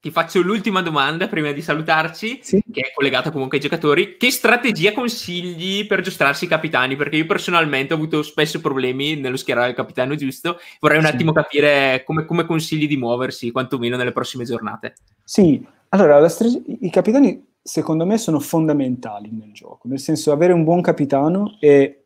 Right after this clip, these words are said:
Speaker 2: eh, fa, probabilmente fa la differenza tra rientrare nei primi cinquanta, cinquanta K in generale e uscire fuori dalla, eh, dal, dal, dal, dal gruppo che conta, ecco, anche nel, nel vincere le mini leghe. Quindi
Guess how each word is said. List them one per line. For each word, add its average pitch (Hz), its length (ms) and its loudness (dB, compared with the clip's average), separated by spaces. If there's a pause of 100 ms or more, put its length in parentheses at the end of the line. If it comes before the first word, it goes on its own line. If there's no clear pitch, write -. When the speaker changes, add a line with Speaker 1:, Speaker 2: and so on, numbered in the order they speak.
(160)
Speaker 2:
eh, - 240 -16
fa, 151 220 2
probabilmente 170 640 2
fa - 100 2
la 139 80 4
differenza 151 560 0
tra 143 160 2
rientrare 143 500 0
nei 143 160 0
primi 135 1120 -4 (320)
cinquanta, 147 840 -2
cinquanta 139 440 -4
K 139 260 -2
in 135 80 -2
generale 135 500 0
e 120 40 -2
uscire 117 320 -12
fuori 127 320 -8
dalla, 113 440 -18 (600)
eh, 123 360 -4
dal, 117 180 -8
dal, 113 400 -10
dal, 117 140 -10
dal 131 140 -2
gruppo 127 240 -2
che 123 160 -4
conta, 120 420 0
ecco, 120 220 -2
anche 131 200 0
nel, 127 280 0
nel 135 140 0
vincere 135 260 0
le 131 60 2
mini 127 180 2
leghe. 120 240 -4
Quindi 196 340 4